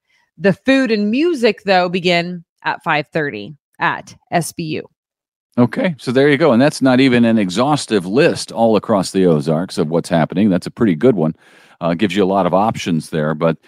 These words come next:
Speaker 2: you can always go to, uh, around the ozarks dot com. We have a calendar there of events. So it's, it's a great place to go, whether it's fourth of July or not, to find out what's doing in your community around the weekend. Uh, and, uh,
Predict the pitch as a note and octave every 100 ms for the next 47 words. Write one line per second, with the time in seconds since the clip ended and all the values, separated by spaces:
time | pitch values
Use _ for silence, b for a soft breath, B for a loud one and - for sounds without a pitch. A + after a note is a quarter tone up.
0 | b b B2+ C3 C3 C#3+ A#2+ - B2+ A#2
1 | - A#2+ A2+ G2+ G2 G#2 A2 C3 A#2+ A#2
2 | A2+ A2+ G#2 - G#2 F#2+ - C3 C3+ B2+
3 | A2 A2+ F#2 A#2+ C3 C3+ B2+ B2 A#2+ B2+
4 | B2 A2+ G2 F#2+ A2+ B2 B2+ G#2 F#2+ -
5 | b b C#3+ D3 D3+ D#3 C#3+ C#3+ - A2+
6 | C3 C3 B2 A#2 - C#3 B2+ A2 A#2 A#2
7 | B2 F#2+ A#2 B2+ F#2+ b b - G2 A2+
8 | G#2+ G2+ G#2+ A2 F2+ B2 A#2 A2 G2+ G#2
9 | G2+ G2 A#2+ B2+ B2 A2+ G2 F#2+ F#2 B2+
10 | C3+ B2 A#2 A2+ b b b - G2 G2+
11 | F2 G2+ G2 G2 F#2 F#2 F2+ F2